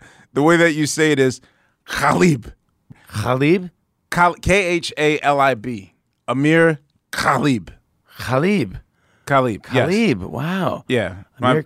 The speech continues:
Speaker 1: my parents were on some next next when, when I was born.
Speaker 2: Khalib.
Speaker 1: Khalib Thompson. Yes.
Speaker 2: Wow. That's
Speaker 1: Which
Speaker 2: wild.
Speaker 1: Which made me all the more just wanting to have a question mark for my name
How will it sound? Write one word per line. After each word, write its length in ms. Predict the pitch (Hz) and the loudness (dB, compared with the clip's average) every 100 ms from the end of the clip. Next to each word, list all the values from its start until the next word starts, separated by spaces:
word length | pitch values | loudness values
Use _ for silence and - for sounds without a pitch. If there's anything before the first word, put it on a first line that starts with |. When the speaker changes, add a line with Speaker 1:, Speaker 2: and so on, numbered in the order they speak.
| _ | _
Speaker 1:
my 100 | 123 | -6
parents 400 | 117 143 131 123 | -2 0 -2 -2
were 220 | 127 123 - | -4 -4 -2
on 200 | 120 120 | -4 -4
some 240 | 127 113 | -4 -2
next 280 | 123 113 - | -2 -4 -4
next 340 | 113 107 - - | -6 -6 -14 -12
when, 300 | 104 110 82 | -8 -6 -8
when 140 | - 101 | -12 -10
I 80 | 101 | -10
was 160 | 98 | -12
born. 360 | 95 101 85 - _ _ _ _ - | -14 -12 -12 -14 _ _ _ _ -20
Speaker 2:
Khalib. 680 | - 110 156 220 196 104 - _ - | -18 -12 -8 -6 -4 -6 -12 _ -4
Speaker 1:
Khalib 340 | 127 131 131 | 0 0 0
Thompson. 460 | - 120 98 - - - | -2 -4 -4 -14 -20 -10
Yes. 360 | 117 92 - 156 | -10 -10 -14 -20
Speaker 2:
Wow. 640 | 120 143 170 175 - 107 _ _ _ _ | -20 -16 -12 -12 -12 -16 _ _ _ _
That's 120 | 110 | -6
Speaker 1:
Which 140 | 110 113 | -6 -4
Speaker 2:
wild. 520 | 143 180 143 - _ _ - | -4 -4 -6 -10 _ _ -8
Speaker 1:
Which 380 | 131 135 - - - 92 90 | -2 0 -2 -10 -20 -20 -12
made 240 | 123 139 131 | -4 -2 0
me 340 | 127 127 120 101 - - | 0 -2 -4 -8 -20 -4
all 220 | 117 117 | 0 2
the 80 | 110 | 0
more 260 | 110 110 | -4 -4
just 220 | 104 101 117 | -6 -8 -8
wanting 300 | 107 104 101 | -6 -6 -8
to 220 | 101 95 _ | -8 -10 _
have 200 | - 104 | -14 -12
a 40 | - | -8
question 400 | - 101 - 101 | -6 -6 -4 -6
mark 220 | 98 - - _ _ - | -6 -8 -20 _ _ -14
for 160 | - | -6
my 180 | 101 95 | -6 -4
name 380 | 95 92 95 98 | -8 -10 -12 -14